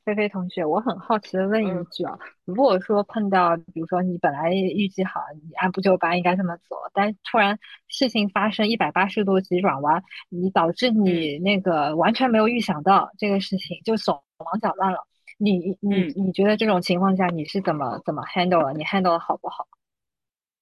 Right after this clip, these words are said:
Speaker 2: 我，我能，事情我都能处理好的。我觉得我有时候不能接受自己的是当下的我的那种脾气和那种负能量。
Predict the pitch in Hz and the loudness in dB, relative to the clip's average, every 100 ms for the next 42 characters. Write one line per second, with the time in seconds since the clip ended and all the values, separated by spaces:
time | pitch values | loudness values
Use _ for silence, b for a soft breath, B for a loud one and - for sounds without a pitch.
0 | _ _ _ _ _ _ _ _ _ _ | _ _ _ _ _ _ _ _ _ _
1 | _ 175 214 220 214 202 - 196 196 294 | _ -6 -4 0 0 0 -2 -2 -2 -4
2 | - _ _ - B B _ - - - | -6 _ _ -14 B B _ -20 -20 -10
3 | 480 277 185 147 - 208 160 180 190 147 | -8 -6 -6 -6 -8 -8 -10 -6 -6 -6
4 | - - - - 185 180 214 294 208 214 | -10 -10 -10 -6 -2 0 2 2 2 0
5 | 175 - 196 196 240 165 208 220 233 196 | -2 -4 -8 -6 -8 -6 -6 -4 -4 -6
6 | - 190 - - 240 _ - - - 226 | -8 -16 -16 -18 -18 _ -20 -10 -4 -4
7 | 240 220 139 - - 185 190 - _ _ | -2 -4 -4 -8 -8 -8 -8 -12 _ _
8 | - - 147 - - 180 - 143 180 180 | -14 -6 -4 -4 0 0 2 -2 -2 -4
9 | 139 - 226 - 180 | -6 -4 -4 -4 -6